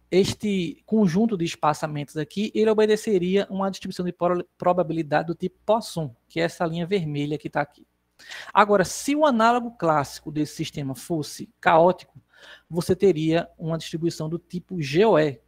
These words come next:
que é o ensemble gaussiano das matrizes que são ortogonais,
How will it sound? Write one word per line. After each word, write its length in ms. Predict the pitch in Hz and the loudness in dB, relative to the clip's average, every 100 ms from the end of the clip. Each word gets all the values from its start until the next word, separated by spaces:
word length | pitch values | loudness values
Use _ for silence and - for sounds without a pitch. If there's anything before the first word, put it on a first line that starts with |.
| _ | _
que 160 | - 160 | -4 -2
é 40 | |
o 120 | 165 | -2
ensemble 500 | 165 - 208 220 214 190 | -4 -6 -4 -2 -2 -2
gaussiano 720 | 185 185 - 175 185 185 185 | -2 -2 -6 -6 -4 -4 -4
das 180 | 165 175 | 0 2
matrizes 460 | 180 170 160 165 - | 2 -2 -4 -8 -8
que 80 | |
são 100 | - 180 | -10 -4
ortogonais, 840 | 175 - 180 190 143 120 - | -4 0 0 0 -2 -6 -10